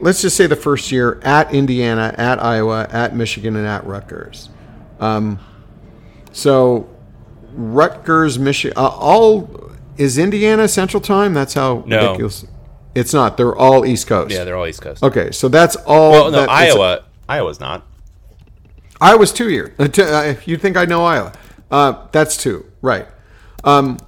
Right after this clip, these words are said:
Speaker 1: but so it's either one that, one that's two hour difference, the other are three.
Speaker 2: Mm-hmm.
Speaker 1: So that is going, I mean, like you said, there's plenty of data that proves it's harder to play when you're traveling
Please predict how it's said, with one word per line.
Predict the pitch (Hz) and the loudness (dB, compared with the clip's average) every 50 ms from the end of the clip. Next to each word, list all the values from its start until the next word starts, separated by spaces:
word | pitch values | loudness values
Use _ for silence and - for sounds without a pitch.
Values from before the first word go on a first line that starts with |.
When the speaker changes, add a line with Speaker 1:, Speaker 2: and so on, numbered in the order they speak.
| - - - - - | -20 -20 -20 -6 -2
Speaker 1:
but | - 202 | -2 0
so | - - 233 220 208 | 2 4 4 6 6
it's | 208 - - | 6 4 2
either | 214 214 196 196 180 | 0 0 2 2 2
one | 151 135 127 113 135 151 165 185 190 | 0 -2 -6 -4 -2 -2 -2 -2 -4
that, | 185 - - 127 120 120 - - - - - - - - - - - - | -6 -8 -8 -10 -12 -12 -14 -18 -20 -20 -20 -20 -20 -20 -20 -20 -20 -18
one | 131 120 123 147 170 196 196 196 | -10 -6 -2 -2 -2 -2 -2 -4
that's | 185 180 180 - - - - - - - | -4 -6 -6 -8 -12 -14 -16 -20 -20 -10
two | - 170 160 151 139 | -6 -4 -2 -2 -2
hour | 127 123 123 123 120 110 - - - | -2 -2 -2 -4 -6 -8 -12 -12 -10
difference, | 131 117 - 127 117 101 | -10 -10 -10 -10 -10 -8
the | 123 117 | -6 -6
other | 113 113 113 113 113 - - | -4 -4 -4 -6 -6 -8 -8
are | 104 104 98 | -10 -12 -12
three. | - - 98 92 82 - - - - - - _ - - | -14 -16 -16 -16 -16 -16 -18 -20 -20 -20 -20 _ -20 -18
Speaker 2:
Mm-hmm. | - 87 95 107 110 - - | -16 -14 -14 -14 -16 -16 -10
Speaker 1:
So | - - 165 151 147 147 | -4 -2 0 0 0 0
that | 143 120 180 190 220 240 233 - - | -2 -2 -2 -2 -2 -2 -4 -4 -2
is | 156 185 196 175 143 | 0 0 0 0 -2
going, | 110 - 143 139 135 135 123 - | -4 -6 -4 -4 -4 -4 -6 -8
I | - 147 | -8 -6
mean, | 156 160 160 160 156 151 143 | -6 -6 -6 -6 -6 -8 -6
like | - 156 151 151 - | -6 -6 -6 -6 -8
you | 165 | -10
said, | - - 165 147 107 - - - 131 | -10 -8 -6 -6 -8 -8 -10 -8 -8
there's | 131 139 135 - | -8 -8 -8 -10
plenty | - - - - 175 180 190 190 190 190 180 170 165 156 - | -14 -14 -8 -6 -6 -4 -2 -2 -2 -2 -2 -4 -6 -8 -12
of | - - 131 135 139 135 127 117 104 - | -12 -8 -6 -6 -4 -6 -6 -10 -10 -6
data | - 139 156 170 151 123 117 117 120 - 113 | -4 -4 -2 -2 -2 -4 -4 -4 -6 -8 -8
that | 117 120 113 - - | -8 -8 -8 -8 -10
proves | - - 139 135 131 120 - - - | -8 -6 -4 -2 -2 -4 -6 -8 -8
it's | 135 139 139 - | -8 -8 -8 -8
harder | - - - - 151 151 147 139 147 127 | -12 -12 -4 -2 -2 -2 -2 -2 -6 -8
to | 117 110 | -10 -12
play | - - - 127 123 120 117 113 110 104 - _ _ _ _ _ - | -14 -10 -8 -6 -6 -4 -6 -6 -8 -10 -14 _ _ _ _ _ -10
when | 120 131 135 131 | -8 -6 -4 -4
you're | 127 123 | -6 -8
traveling | 117 - - 117 107 104 92 90 90 92 92 95 | -8 -10 -8 -8 -8 -8 -10 -12 -16 -18 -20 -20